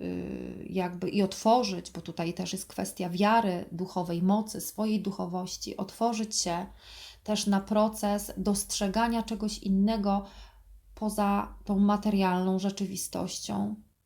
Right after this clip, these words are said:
Czyli mamy ten inny wymiar,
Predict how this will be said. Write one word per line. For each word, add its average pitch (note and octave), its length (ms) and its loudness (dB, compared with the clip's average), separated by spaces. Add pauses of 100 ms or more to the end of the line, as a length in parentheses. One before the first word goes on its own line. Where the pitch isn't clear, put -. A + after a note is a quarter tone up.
(2250)
Czyli F#3+ 540 0 (540)
mamy G3+ 240 6
ten G3+ 280 2
inny G3+ 460 8
wymiar, F3+ 520 0